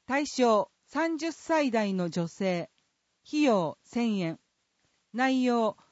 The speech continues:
視触診及び超音波による検査。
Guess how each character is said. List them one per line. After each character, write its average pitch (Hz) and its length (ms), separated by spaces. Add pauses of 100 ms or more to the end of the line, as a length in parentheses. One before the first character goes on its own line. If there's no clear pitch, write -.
視 - 160
触 359 320
診 214 380
及 226 240
び 175 240
超 339 320
音 294 180
波 202 160
に 190 160
よ 175 100
る 165 120
検 190 320
査。 - 180